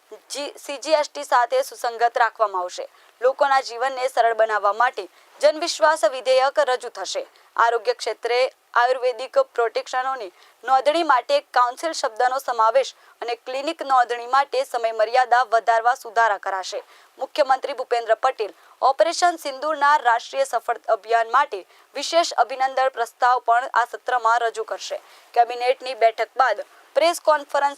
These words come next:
દરમિયાન મંત્રી બચુ ખાબડ અને રમણલાલ વોરા મુદ્દે ઉઠેલા સવાલો પર ઋષિકેશ પટેલ જવાબ આપતા મુદ્દે કહ્યું હતું કે સરકાર યોગ્ય કાર્યવાહી કરી રહી છે, તેમ જવાબ આપી પૂરતો જવાબ આપવાનું ટાળ્યું હતું.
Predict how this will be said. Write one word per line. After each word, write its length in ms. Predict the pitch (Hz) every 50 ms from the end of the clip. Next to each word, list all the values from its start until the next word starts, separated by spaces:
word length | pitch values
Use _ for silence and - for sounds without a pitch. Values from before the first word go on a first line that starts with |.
| _ -
દરમિયાન 440 | 254 254 262 262 262 254 269 277 269 254
મંત્રી 300 | 240 247 254 - 269 285
બચુ 280 | 277 226 233 226 - 226
ખાબડ 400 | - - 247 247 269 247 208 180 _ - - - -
અને 200 | - 233 247 247
રમણલાલ 540 | 226 247 254 254 277 294 294 285 277 277 269 226 -
વોરા 280 | 233 247 254 269 277 269
મુદ્દે 360 | 262 262 214 208 202 240 262
ઉઠેલા 460 | 254 - 240 - 240 247 233 233 226
સવાલો 420 | 226 - 226 220 233 254 254 262 247
પર 240 | - 254 262 269 220
ઋષિકેશ 420 | 208 - - 208 - 226 220 - _ -
પટેલ 340 | 226 226 - - 269 208 175 _ _ _ _ _ _ -
જવાબ 300 | 254 285 - 294 320 - -
આપતા 360 | - - - _ - 269 254
મુદ્દે 300 | 254 240 226 202 - 233
કહ્યું 320 | 226 - 233 247 294 285 269
હતું 220 | - - 190 - _ _ - _ -
કે 60 | 277
સરકાર 460 | - - 320 302 302 - 330 330 339 302 233
યોગ્ય 280 | 277 285 233 - 302 -
કાર્યવાહી 500 | - 262 247 240 254 262 247 247 247 262
કરી 280 | - - 240 220 226
રહી 140 | 185 190 185
છે, 220 | 180 - - 202 156 - _ _ _ _ _ -
તેમ 140 | - 233 226 220 -
જવાબ 360 | 226 220 226 233 233 220 226 - -
આપી 400 | - 226 226 - - - 294 240 202 _ _ _ -
પૂરતો 340 | 247 262 247 - - 320
જવાબ 300 | 311 269 285 269 269 254 226
આપવાનું 440 | 247 233 226 - 247 247 247 254 - - -
ટાળ્યું 280 | 240 226 214 208 202 -
હતું. 200 | 185 - - -